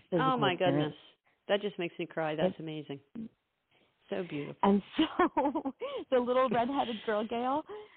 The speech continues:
Speaker 1: that's our niece.
Speaker 2: <laughs>
Speaker 1: That's fictitious. Uh, fictitious. Uh, Jo-, uh, Josh, my husband, Jim, his character, the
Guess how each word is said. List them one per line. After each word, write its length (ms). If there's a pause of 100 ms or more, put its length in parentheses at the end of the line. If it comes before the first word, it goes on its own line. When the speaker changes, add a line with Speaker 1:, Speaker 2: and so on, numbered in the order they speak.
(160)
Speaker 1:
that's 260
our 120
niece. 280 (360)
Speaker 2:
<laughs> 80 (280)
Speaker 1:
That's 220 (240)
fictitious. 540 (280)
Uh, 360 (100)
fictitious. 520 (140)
Uh, 200 (440)
Jo-, 380
uh, 220
Josh, 340 (340)
my 160
husband, 560 (180)
Jim, 420
his 200
character, 440 (420)
the 80